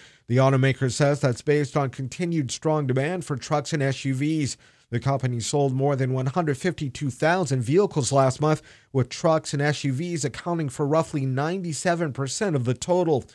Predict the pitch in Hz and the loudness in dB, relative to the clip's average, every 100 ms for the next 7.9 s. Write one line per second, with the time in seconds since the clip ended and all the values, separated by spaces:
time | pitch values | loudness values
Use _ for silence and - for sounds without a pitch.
0 | _ _ _ 120 131 127 131 131 143 98 | _ _ _ 2 4 4 4 2 2 2
1 | 135 160 - 139 - 143 139 117 - 156 | 2 0 0 0 2 2 0 -4 0 2
2 | 139 131 160 - - 175 151 - 139 139 | 2 2 0 -2 -4 -2 -2 -2 -2 0
3 | 165 143 127 135 143 185 - 196 120 127 | 2 2 4 4 4 2 0 0 4 4
4 | 123 123 123 123 120 147 165 180 - - | 2 0 -2 -2 0 0 0 -4 -12 -20
5 | _ 208 190 180 156 131 165 170 170 156 | _ 0 2 2 0 -2 0 2 2 0
6 | 180 170 170 123 123 185 165 143 123 - | -2 0 0 -2 -4 -4 -2 -2 -4 -6
7 | - 190 185 135 113 - 202 160 | -6 -2 0 0 -2 0 2 2